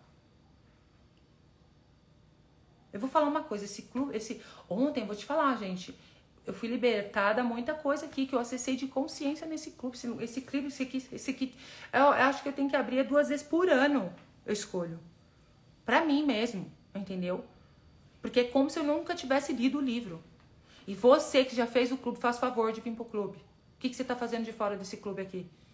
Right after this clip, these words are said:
Que fez assim, ó, vum! E já vai assistir a aula de ontem.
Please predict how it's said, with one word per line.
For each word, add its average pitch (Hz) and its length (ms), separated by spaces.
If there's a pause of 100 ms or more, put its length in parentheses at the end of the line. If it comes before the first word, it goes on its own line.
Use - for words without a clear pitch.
(260)
Que 196 120
fez 226 220
assim, 240 160
ó, 185 100
vum! 185 480 (1400)
E 180 60
já 202 160
vai 220 160
assistir 247 340
a 226 80
aula 220 220
de 214 140
ontem. 180 320